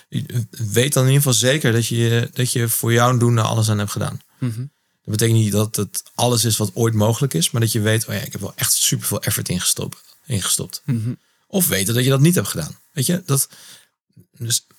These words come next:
Speaker 1: ja, te-, te-, tegenovergestelde van ze-, onzeker is zeker. Eh, dus wat, wat weet je zeker? Welke dingen, welke aspecten van diezelfde situatie of van die, van die setting, welk-, die, wat weet je zeker?
Speaker 2: Mhm. Ja, precies. Dus dan,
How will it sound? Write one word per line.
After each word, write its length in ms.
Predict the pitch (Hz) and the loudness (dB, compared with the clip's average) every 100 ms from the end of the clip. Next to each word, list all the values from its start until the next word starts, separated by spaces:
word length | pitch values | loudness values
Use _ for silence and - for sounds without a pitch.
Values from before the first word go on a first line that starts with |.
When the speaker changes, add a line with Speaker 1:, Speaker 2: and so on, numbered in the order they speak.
| _ _ _ _ _ _ 113 - | _ _ _ _ _ _ -8 -2
Speaker 1:
ja, 220 | 127 104 - | -2 -2 -8
te-, 160 | - 120 | -8 -4
te-, 140 | 131 | -4
tegenovergestelde 540 | 110 139 135 135 131 110 | 0 2 4 2 0 0
van 100 | 110 | 2
ze-, 240 | 120 139 | 2 0
onzeker 500 | - 151 117 92 92 | 0 0 2 -2 -2
is 140 | 104 - | 0 0
zeker. 380 | 131 107 - 160 - - - - | -2 -4 -4 -6 -10 -20 -18 -8
Eh, 140 | - | -6
dus 140 | 131 123 | -2 0
wat, 200 | 147 135 | 0 0
wat 160 | 151 143 | 0 2
weet 240 | 156 185 | 0 0
je 80 | 113 | -2
zeker? 420 | 101 92 - 117 _ | -2 -4 -8 -16 _
Welke 260 | 123 151 143 | -4 0 0
dingen, 380 | 143 139 131 - | 2 2 2 0
welke 280 | 127 170 | -4 -2
aspecten 580 | - - 143 170 156 170 | -2 -2 -4 -2 0 0
van 200 | - 123 | -2 -2
diezelfde 380 | 117 110 131 143 | 0 0 0 0
situatie 640 | - - 107 127 147 151 | -2 -2 0 2 0 -2
of 80 | 143 | -2
van 180 | - 117 | -2 0
die, 240 | 117 120 - | 0 -2 -2
van 140 | 120 | 0
die 120 | 120 | 2
setting, 520 | 110 - 139 147 147 120 | 0 -2 -2 0 2 2
welk-, 180 | 120 - | -2 -6
die, 260 | - 123 113 - | -10 -6 -6 -2
wat 160 | 139 | 0
weet 180 | 127 151 | 2 2
je 60 | 123 | 2
zeker? 380 | 139 143 120 - | 0 -2 -6 -6
Speaker 2:
Mhm. 320 | 139 123 127 185 _ _ _ _ _ _ _ _ _ _ _ _ _ _ | -4 -4 -6 -8 _ _ _ _ _ _ _ _ _ _ _ _ _ _
Ja, 180 | 139 120 | -4 -2
precies. 500 | - - 117 - - _ _ - - - - - - - - _ _ _ - - | 0 0 -2 -4 -6 _ _ -20 -20 -20 -20 -20 -20 -20 -20 _ _ _ -14 -2
Dus 160 | 131 - | 2 2
dan, 280 | 147 139 | 2 -2